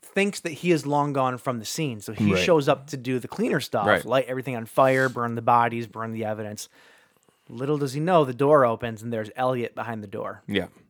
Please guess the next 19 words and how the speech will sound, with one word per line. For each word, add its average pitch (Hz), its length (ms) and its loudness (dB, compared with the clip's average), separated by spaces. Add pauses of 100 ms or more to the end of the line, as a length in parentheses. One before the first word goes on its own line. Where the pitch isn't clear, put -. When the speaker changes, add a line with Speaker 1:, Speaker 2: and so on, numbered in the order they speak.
(220)
Speaker 1:
Shoots - 400 -4
him, 117 200 -4 (280)
bam, 160 440 6
straight 131 300 -4
in 120 60 -10
the 117 60 -8
fucking 110 320 -8
head. 101 280 -8
Speaker 2:
Yeah. 104 240 0
Speaker 1:
Nice 202 300 6
fucking 175 340 0
skull - 460 0
cap 98 320 -4
blow, 104 240 -6
by 104 160 2
the 104 100 0
way. 104 200 -6 (260)
Speaker 2:
<laughs> - 260 -20
Speaker 1:
Beautiful. 180 480 0